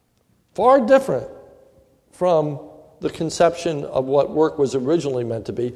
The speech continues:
So when I say that we're gonna be working in new heaven and earth, don't think about it being arduous. Don't think about it being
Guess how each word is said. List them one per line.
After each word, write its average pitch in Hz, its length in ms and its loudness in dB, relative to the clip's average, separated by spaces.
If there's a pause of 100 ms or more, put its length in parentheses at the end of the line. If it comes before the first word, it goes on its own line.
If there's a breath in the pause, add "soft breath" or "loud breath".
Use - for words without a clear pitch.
(160 loud breath)
So - 120 -2
when 190 140 2
I 254 120 2
say 208 280 0
that 175 100 0
we're 170 140 0
gonna 175 160 2
be 135 80 0
working 175 400 2
in 139 80 -2
new 165 100 2
heaven 151 220 0
and 143 120 -4
earth, 151 220 -4
don't 214 200 0
think 208 180 -2
about 160 520 -2
it 175 240 -6
being 156 280 -2
arduous. 147 640 -2 (420 loud breath)
Don't 208 320 2
think 190 160 -2
about 175 240 0
it 160 80 -6
being 165 220 -4